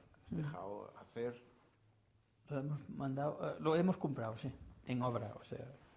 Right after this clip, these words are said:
Speaker 2: Comprado en obra.
Speaker 1: Cuando estaba haciendo, sí.
Speaker 2: Sí, ¿y cuándo fue eso?
Speaker 1: ¿Cuándo empezamos? Habrá, eh, por noventa y cinco por lo menos.
Speaker 2: Noventa y cinco.
Speaker 1: <laughs>
Speaker 2: Así que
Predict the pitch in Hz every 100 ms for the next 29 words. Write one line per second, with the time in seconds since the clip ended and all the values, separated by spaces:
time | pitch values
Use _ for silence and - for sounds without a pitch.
0 | - - - 107 107 110 127 123 123 113
1 | 95 90 - - 117 123 - 123 123 139
2 | 123 131 - 110 101 135 - - - -
3 | 101 - 95 - 113 113 113 110 104 90
4 | 87 _ _ - - - - - - -
5 | - _ - - - _ - - - -
6 | - 147 160 156 165 190 139 127 135 151
7 | 180 190 - - - _ - - - -
8 | - - - - 156 160 160 156 165 156
9 | 156 160 160 160 143 120 - - - -
10 | - 104 98 95 101 - 113 - - -
11 | - - - - - - - _ - -
12 | - - _ _ - - - 98 110 -
13 | 110 101